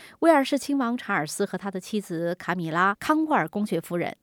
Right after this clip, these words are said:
将在该国进行为期四天的访问。威尔士亲王夫妇没有会见劳尔·卡斯特罗的计划。劳尔·卡斯特罗是古巴前共产党领导人菲德尔·卡斯特罗的兄弟。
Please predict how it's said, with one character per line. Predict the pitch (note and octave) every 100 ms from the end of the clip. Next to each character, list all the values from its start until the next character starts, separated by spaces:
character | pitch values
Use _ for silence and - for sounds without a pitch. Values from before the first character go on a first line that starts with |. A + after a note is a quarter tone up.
| _
将 | - G#3+
在 | G#3+ F#3 E3+
该 | F#3 F#3
国 | E3+
进 | -
行 | E3+ E3+ -
为 | F3
期 | E3 -
四 | F3 -
天 | E3+ F3
的 | E3
访 | - C3+
问。 | D3 B2 - _ _ - - _
威 | -
尔 | C4+
士 | B3 C4
亲 | B3+
王 | C4 A#3+
夫 | -
妇 | A#3 A3 F#3+
没 | G#3 G#3
有 | F3
会 | G3+
见 | F3+ F3+ D#3+
劳 | E3+ E3
尔· | E3+
卡 | F3 -
斯 | D3 F#3
特 | - F#3
罗 | D#3
的 | F3
计 | - E3
划。 | - C3+ _ _ _ _
劳 | C4
尔· | D4+
卡 | D#4+ G3
斯 | F#3+
特 | - A3+
罗 | E3+ F3+
是 | -
古 | A3 D#3+
巴 | E3 F#3
前 | - F3 G3
共 | C#4+
产 | A#3 G#3
党 | G3+ F3
领 | E3+
导 | G#3 D3
人 | D3+ D#3+ F3 - -
菲 | - D#4+
德 | E4 B3
尔· | A3
卡 | A3+ -
斯 | C#3+ -
特 | E3+ F#3+
罗 | D3+
的 | D#3
兄 | - D#3
弟。 | D3+ E3